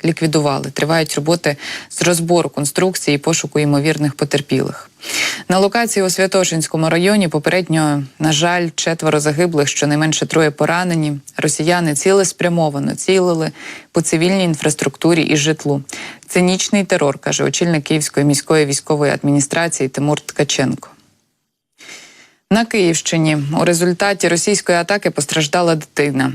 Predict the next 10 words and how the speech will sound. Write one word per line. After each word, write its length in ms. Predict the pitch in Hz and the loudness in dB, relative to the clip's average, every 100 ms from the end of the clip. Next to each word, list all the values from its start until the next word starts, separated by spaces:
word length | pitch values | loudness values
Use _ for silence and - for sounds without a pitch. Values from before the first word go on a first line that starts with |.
| 135 | -6
Вночі 500 | - 160 160 160 202 | -2 0 2 2 2
ворог 380 | 185 160 151 - | 2 2 0 -6
вчергове 500 | - 180 165 165 160 | -2 0 2 2 2
наносив 580 | 147 151 147 - 139 - | 2 2 0 0 -4 -2
удари 440 | 151 156 175 180 151 | -2 0 0 0 -2
по 360 | - 143 139 147 | -2 -2 -2 -2
Броварському, 580 | 147 143 - 175 165 | 0 0 -2 -2 0
Білоцерківському 920 | 143 147 139 - - 160 151 - 143 135 | 0 0 0 -2 -2 -2 -2 -2 0 2
і 100 | 143 | 2
Вишгородському 840 | 156 156 156 143 - 143 139 139 | 2 2 0 0 -2 -2 0 0